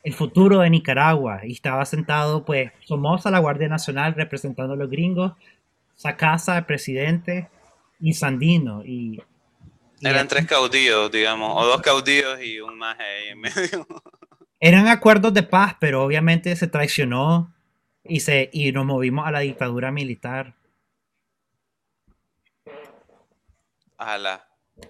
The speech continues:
Speaker 2: puedo ver tantos paralelos en eso.
Speaker 1: <laughs>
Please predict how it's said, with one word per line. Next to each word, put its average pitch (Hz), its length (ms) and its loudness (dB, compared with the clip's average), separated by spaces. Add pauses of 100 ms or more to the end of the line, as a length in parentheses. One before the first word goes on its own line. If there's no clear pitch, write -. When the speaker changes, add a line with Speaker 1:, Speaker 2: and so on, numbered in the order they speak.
Speaker 2:
puedo 107 300 -8
ver 110 180 -8
tantos 113 340 -14
paralelos 107 640 -10
en 101 160 -16
eso. 101 300 -18 (1080)
Speaker 1:
<laughs> - 20 -8